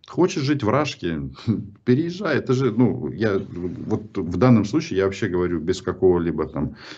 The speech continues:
издёвки или иронии. Вот я, например, хочу жить в Украине. Я всегда, я работал в Москве, когда я знал, что я, у меня моя ж-, мой дом здесь, это моя страна. Э,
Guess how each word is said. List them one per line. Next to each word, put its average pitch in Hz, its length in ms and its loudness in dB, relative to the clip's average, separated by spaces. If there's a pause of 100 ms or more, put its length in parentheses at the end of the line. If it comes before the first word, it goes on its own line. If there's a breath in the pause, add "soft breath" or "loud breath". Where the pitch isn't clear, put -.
(120 loud breath)
издёвки 90 560 4
или 90 160 2
иронии. 69 500 -2 (460 loud breath)
Вот 82 180 -4
я, 123 140 4
например, 104 380 2
хочу 101 260 -2
жить 113 180 0
в 95 80 -6
Украине. 80 460 -2
Я 85 80 -2
всегда, 92 340 2
я 92 80 8 (140)
работал 90 320 -2
в 80 40 -2
Москве, 185 340 0
когда 78 260 2
я 95 160 4
знал, 85 180 -2
что - 180 -6
я, 127 220 4
у 73 500 -4
меня 87 200 0
моя 73 240 -2
ж-, 65 140 -8 (140)
мой 80 240 -2
дом 71 240 0
здесь, - 480 4
это - 160 -6
моя 71 200 0
страна. 123 640 2 (380 loud breath)
Э, 76 440 -4